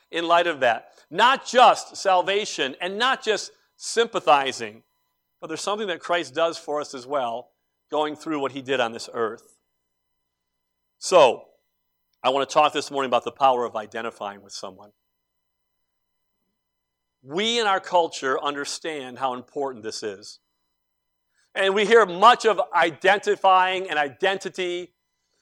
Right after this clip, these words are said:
and, and we do understand it. Sometimes we pretend like we can identify with people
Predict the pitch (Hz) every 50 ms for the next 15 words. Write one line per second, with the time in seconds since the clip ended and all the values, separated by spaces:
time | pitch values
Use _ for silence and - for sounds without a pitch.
0 | _ _ _ _ _ - 175 175 185 190 190 185 185 180 220 220 202 165 - 220
1 | 277 294 294 277 247 220 220 226 208 214 202 - - - 220 220 226 220 196 180
2 | 175 175 175 - - 208 196 175 - - - - - - _ _ _ _ _ _
3 | _ _ _ _ _ _ _ - - - - 247 285 320 302 - 214 202 190 180
4 | 185 190 208 196 - - _ _ _ _ _ _ _ _ _ - 208 240 226 -
5 | 226 208 190 - - - 240 269 277 269 247 226 220 196 214 208 202 208 214 208
6 | - 202 214 214 185 - - - 220 254 269 269 247 220 185 175 180 202 180 175
7 | 175 151 135 185 185 175 165 - - 160 156 147 143 143 139 - - 151 143 139
8 | - - 151 156 170 175 170